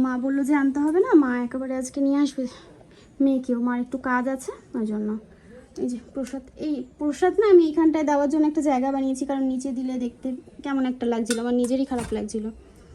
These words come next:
তো আজকে প্রসাদ দিয়েছিলাম, নিয়ে যাবো এখন, ওই জন্য দেখাচ্ছি। এর মধ্যে রয়েছে ড্রাগন, যেটা আমাদের গাছের,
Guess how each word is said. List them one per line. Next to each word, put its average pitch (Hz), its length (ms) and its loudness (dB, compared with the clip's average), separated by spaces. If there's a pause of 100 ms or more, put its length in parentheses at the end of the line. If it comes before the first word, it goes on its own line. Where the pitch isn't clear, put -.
(360)
তো - 120 -18
আজকে 240 240 -10
প্রসাদ 247 240 -6 (100)
দিয়েছিলাম, 262 500 -4 (300)
নিয়ে 285 200 2
যাবো 247 220 0
এখন, 254 160 -4 (220)
ওই 233 100 -8
জন্য 247 120 -2 (120)
দেখাচ্ছি। 247 400 -6 (840)
এর 247 120 -2
মধ্যে 247 260 -2
রয়েছে 247 320 -4 (1400)
ড্রাগন, 220 420 -2 (920)
যেটা 247 220 -4
আমাদের 247 220 0 (100)
গাছের, 302 440 0